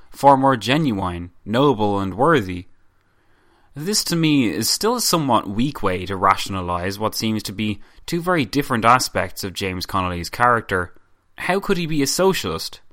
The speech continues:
but also insist on the justification for an armed rebellion? In a sense, I suppose it demonstrates the kinds of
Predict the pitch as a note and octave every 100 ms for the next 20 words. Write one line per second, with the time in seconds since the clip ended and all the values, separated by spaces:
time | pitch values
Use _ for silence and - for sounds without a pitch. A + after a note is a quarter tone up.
0 | - - D3 D#3 D3+ D3+ C#3+ C3 D3 C3+
1 | - A2+ A2 A#2+ - A2 - B2+ C#3 -
2 | G2 F#2+ A2 A2 A2+ A#2 A2 A#2 A2+ C#3+
3 | C3 F#2+ F#2 - _ _ _ _ _ _
4 | _ _ _ G2 F#2 - C3+ B2 - -
5 | A2+ B2 D3 F#3 F#3+ D#3+ - C#3 C#3 C3
6 | B2 A#2 - A#2 A2+ A2 G#2 G#2 F#2